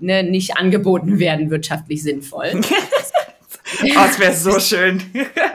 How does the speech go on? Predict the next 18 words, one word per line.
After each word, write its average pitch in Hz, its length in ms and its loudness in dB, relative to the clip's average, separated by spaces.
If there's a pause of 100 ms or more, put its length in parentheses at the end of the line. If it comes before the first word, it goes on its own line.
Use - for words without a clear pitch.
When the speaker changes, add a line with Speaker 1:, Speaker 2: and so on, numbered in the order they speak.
Speaker 1:
Das - 180 -4
ist - 80 0
ja 208 80 0
wirklich 190 360 2
so - 80 2 (160)
schön, 302 300 2 (300)
tatsächlich. 185 560 0
Genau, 196 200 2
also 196 160 2
man 262 160 2
muss 359 120 2
da - 60 0 (160)
echt - 240 -4
gucken, 269 320 -2
wo 226 160 0
diese 214 240 -2
Überlappung 220 480 -2
ist. 302 300 -2